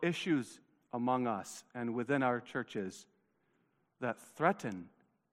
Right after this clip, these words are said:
the fragility of our unity in Christ.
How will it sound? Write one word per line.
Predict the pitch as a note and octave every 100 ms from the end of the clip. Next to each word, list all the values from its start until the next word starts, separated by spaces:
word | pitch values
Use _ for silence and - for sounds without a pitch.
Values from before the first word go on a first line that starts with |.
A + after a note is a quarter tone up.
| _ _ _ _ _ _ _ _ _ _ _ _ _ _ -
the |
fragility | - A#2+ G#2 B2+ D#3 D3+ B2
of | G#2+
our | A2+ A2
unity | A2 B2+ A#2+ - G#2 F2 - _ _ _ _
in | A2
Christ. | G2 - B2+ G2+ - - _